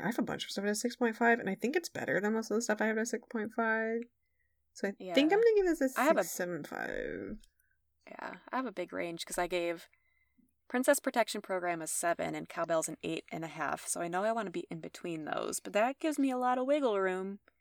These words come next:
Speaker 1: Yeah, I'm gonna give it a six point seven five 'cause, like, it's better than Going to the Mat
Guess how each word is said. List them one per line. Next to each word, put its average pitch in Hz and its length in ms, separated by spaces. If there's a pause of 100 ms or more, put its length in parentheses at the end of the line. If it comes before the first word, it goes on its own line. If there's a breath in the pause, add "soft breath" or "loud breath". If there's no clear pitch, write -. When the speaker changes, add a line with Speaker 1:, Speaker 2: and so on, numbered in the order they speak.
(160)
Speaker 1:
Yeah, 175 180
I'm 180 80
gonna 277 120
give 240 100
it 175 60
a 160 60
six - 260
point - 300
seven - 260
five 76 300
'cause, - 140
like, - 80
it's 175 100
better 277 260
than 285 140
Going 247 180
to 240 60
the 208 60
Mat 185 340